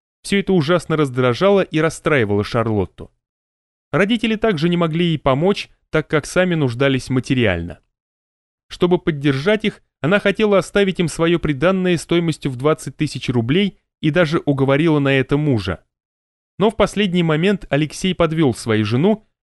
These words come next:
отказавшись подписать фиктивную грамоту в получении этой суммы, которая на самом деле должна была остаться в Германии.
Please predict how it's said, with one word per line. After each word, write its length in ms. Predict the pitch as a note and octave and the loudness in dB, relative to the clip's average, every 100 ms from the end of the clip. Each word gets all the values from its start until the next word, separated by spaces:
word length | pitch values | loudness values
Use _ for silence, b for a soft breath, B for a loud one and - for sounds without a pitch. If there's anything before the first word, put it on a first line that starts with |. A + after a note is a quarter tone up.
| _ | _
отказавшись 640 | C#3 - G3 A3+ A3+ G3 - | -6 0 2 2 0 -2 -2
подписать 480 | E3+ - D#3+ F3+ | -4 -4 -2 -2
фиктивную 560 | - E3 - E3 C#3+ C3 | -2 -6 -2 -2 0 0
грамоту 420 | B2+ F#3 F#3 E3+ | 2 2 2 -2
в 80 | C#3+ | -2
получении 560 | C#3+ C3+ - E3 D#3 D3 | -2 -2 -2 -2 0 0
этой 320 | C3 C3+ C#3 | -2 -2 -2
суммы, 540 | - E3+ B2+ G2+ E2+ _ _ - | -2 0 2 0 -4 _ _ -6
которая 360 | D3 D#3+ D3+ | -4 0 0
на 120 | B2+ A#2 | 0 -2
самом 400 | - F#3+ G3 F3+ | 0 0 2 0
деле 300 | F#3+ F3 - _ - | 0 0 -4 _ 0
должна 360 | C#3+ B2+ E3+ | 2 2 0
была 240 | D#3+ D#3 D3+ | 2 2 2
остаться 560 | C3 - C3 - C#3 | -2 0 -2 0 -4
в 80 | A#2+ | -2
Германии. 640 | C3 C3 A#2+ F2+ F2 E2+ | 0 0 0 0 -4 -10